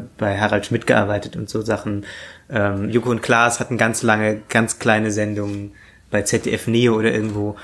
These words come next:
Und das, ähm, passiert mit mehr Männern immer noch als mit Frauen.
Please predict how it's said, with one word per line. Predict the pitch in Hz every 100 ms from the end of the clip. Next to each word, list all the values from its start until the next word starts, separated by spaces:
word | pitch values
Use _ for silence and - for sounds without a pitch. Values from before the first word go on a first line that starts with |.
| - -
Und | 120 107
das, | 117 120 - - - - _ -
ähm, | 113 110
passiert | - 117 - 131 127 120 120 - _ _ _ _ _ _ _ _ _ _
mit | - 113 113
mehr | 113 107 110 117 113 110 107 - -
Männern | 117 110 110 107 101 104
immer | 117 110
noch | 101 101 -
als | 107 -
mit | -
Frauen. | -